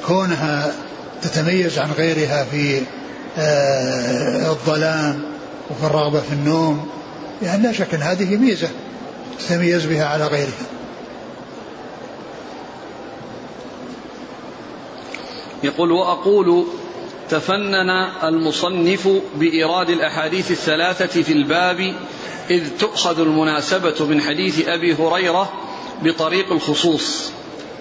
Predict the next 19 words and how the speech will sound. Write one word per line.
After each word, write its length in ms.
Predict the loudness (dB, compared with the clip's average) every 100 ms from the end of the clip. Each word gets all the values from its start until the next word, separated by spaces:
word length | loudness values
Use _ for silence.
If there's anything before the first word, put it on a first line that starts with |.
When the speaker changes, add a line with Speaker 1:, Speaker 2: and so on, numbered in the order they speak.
| -14 -14 -14 -16 -16 -14 -14 -14 -14 -14 -14 -14 -14 -14 -14 -14 -14 -14 -14 -10 -2
Speaker 2:
ومن 260 | 2 2
حديث 460 | 2 0 0 2 2
أبي 180 | 2 2
الدرداء 800 | 0 -2 0 0 2 2 -2 0
بطريق 540 | 2 2 0 0 2
العموم". 680 | 0 2 4 6 6 4 0 -4 -8 -8 -10 -10 -12 -10 -4
Speaker 1:
نعم، 160 | -2 -4 -10 -4
يعني 200 | 0 2
هي 120 | 4 4
وغيرها. 460 | 4 2 0 -6 -8 -10 -12 -12 -14 -14 -14 -14 -14 -14 -14 -14 -14 -14 -14 -14 -10 -4
Speaker 2:
"يصلون 220 | 0 2
Speaker 1:
الفجر 240 | 4 4
وغيرها. 240 | 4 2 4
Speaker 2:
جميعا". 760 | 4 4 4 2 0 0 -2 -4 -2
Speaker 1:
إيه، 120 | 0
نعم. 180 | 0 -2 -6 -8 -4
Speaker 2:
"يصلون 640 | -2 0 2 2 4 2
جميعا". 460 | 2 2 2 2 -2 -6 -6
Speaker 1:
نعم. 180 | -4